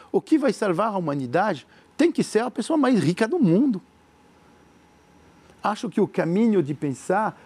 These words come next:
"Ah, eu vou salvar a humanidade",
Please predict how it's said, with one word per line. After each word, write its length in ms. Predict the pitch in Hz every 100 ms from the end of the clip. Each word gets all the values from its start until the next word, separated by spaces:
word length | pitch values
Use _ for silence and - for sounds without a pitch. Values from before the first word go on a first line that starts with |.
| - -
"Ah, 280 | - 262 - _ -
eu 240 | 180 233
vou 140 | 233
salvar 360 | - 240 202 220
a 60 | 202
humanidade", 720 | 165 160 143 196 220 135